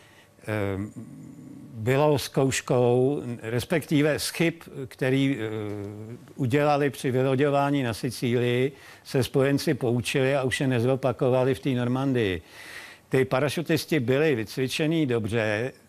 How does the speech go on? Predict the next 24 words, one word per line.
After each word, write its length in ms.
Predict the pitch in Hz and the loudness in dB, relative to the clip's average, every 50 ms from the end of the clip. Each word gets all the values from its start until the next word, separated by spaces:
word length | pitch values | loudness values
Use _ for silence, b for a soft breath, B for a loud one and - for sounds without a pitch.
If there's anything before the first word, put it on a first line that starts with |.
| _ _ - | _ _ -10
Jiná 400 | - 110 117 120 135 147 160 160 | -6 -2 0 2 2 2 2 2
věc 360 | 151 151 151 147 - - - | 2 2 2 2 0 -4 -4
je, 420 | 131 120 117 110 110 107 113 123 - B B B B B B B B B | -2 0 0 0 0 0 -2 -4 -8 B B B B B B B B B
že 520 | - 110 98 101 123 127 123 127 123 131 123 | -8 -4 -2 0 0 2 2 2 0 0 -4
třeba 340 | - - - 139 127 147 147 | -4 -4 -2 0 2 2 2
americký 580 | 131 127 123 135 135 143 131 - - - 151 | 2 0 0 0 0 0 -2 -2 -2 -2 -2
parašutisti 920 | 147 - 131 123 131 117 - 147 120 - 151 131 - - - - 139 135 135 | 0 0 0 0 0 -2 -4 -6 -4 -2 -2 -4 -4 -4 -2 0 0 0 0
zcela 360 | 131 - - 139 127 135 135 | -2 -4 -4 -2 0 0 0
nesmyslně 720 | 135 123 117 - - 139 127 - - 151 127 139 135 143 | 0 0 -2 -2 -2 -4 -2 -2 0 0 0 2 0 0
sebou 380 | 139 - - 123 113 135 135 127 | -2 -2 -2 -2 0 2 0 2
táhli 400 | - 147 123 123 123 117 135 135 | 2 2 2 4 2 2 0 -2
šedesát 560 | - - 139 117 127 113 - 143 127 127 - | -2 -2 -2 -2 -2 0 0 0 0 0 0
až 140 | 139 117 - | -2 -4 -4
osmdesát 680 | 143 - - - 123 123 131 120 - - 135 131 139 - | -6 -8 -4 -2 -2 0 0 0 0 2 2 2 2 0
kilo, 340 | - - 139 113 113 113 120 | -2 -2 0 2 2 2 2
dokonce 500 | 131 123 107 - 139 127 117 - - 127 | 0 0 -2 -2 -2 -4 -4 -2 -4 -4
každej 340 | 104 120 113 107 113 123 127 | -2 -2 -2 0 0 0 0
musel 380 | 127 120 107 - 147 135 127 123 | 0 -2 -2 -2 -2 -2 0 0
nést, 340 | 120 123 123 117 - - _ B B B B B B B B B | 0 0 0 -2 -4 -8 _ B B B B B B B B B
eh, 320 | - - 117 110 107 104 104 | -6 -2 0 0 2 2 2
minometný 640 | 104 113 120 127 127 131 131 120 - 147 135 135 131 | 2 2 2 4 4 2 2 2 0 0 0 2 2
granát. 600 | 117 113 113 113 110 113 107 107 107 117 123 - - B B B B B B B B B B B - | 2 0 0 0 0 0 0 0 0 -2 -4 -6 -10 B B B B B B B B B B B -2
A, 300 | 123 117 110 110 104 101 | 0 2 2 2 0 0
eh, 360 | 110 107 101 101 104 98 98 | -2 -2 -2 -2 -4 -4 -6